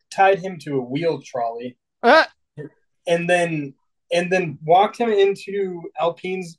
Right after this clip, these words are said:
Speaker 1: or, uh, um, AlphaTauri's garage,
Speaker 2: Yeah.
Speaker 1: and, like,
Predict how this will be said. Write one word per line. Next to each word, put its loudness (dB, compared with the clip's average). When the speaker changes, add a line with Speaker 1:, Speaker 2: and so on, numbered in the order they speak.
Speaker 1:
or, 2
uh, 2
um, -2
AlphaTauri's 0
garage, -2
Speaker 2:
Yeah. -2
Speaker 1:
and, -8
like, -4